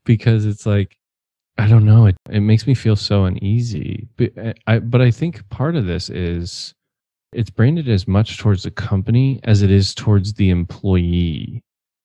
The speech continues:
And I think part of that is, like, this, like, wink, wink kind of agreement, because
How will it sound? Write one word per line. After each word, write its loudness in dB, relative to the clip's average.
And 4
I 6
think -2
part 2
of 4
that 0
is, -4
like, -2
this, -4
like, -6
wink, 2
wink 0
kind 2
of 0
agreement, 2
because 0